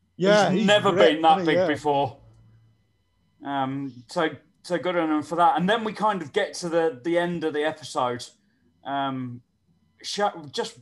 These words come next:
Speaker 2: what the fuck is Sharon up to?
Speaker 1: Yeah,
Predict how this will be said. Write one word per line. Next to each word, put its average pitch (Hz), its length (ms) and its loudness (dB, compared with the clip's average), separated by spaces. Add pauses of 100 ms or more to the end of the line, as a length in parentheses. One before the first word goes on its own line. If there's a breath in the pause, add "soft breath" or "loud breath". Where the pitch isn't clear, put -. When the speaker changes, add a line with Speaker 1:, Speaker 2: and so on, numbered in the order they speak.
Speaker 2:
what 202 200 -2
the 165 80 -10
fuck - 320 -12
is 135 120 -12
Sharon 135 340 -4
up 127 160 -6
to? 123 300 -6 (1500)
Speaker 1:
Yeah, 165 240 0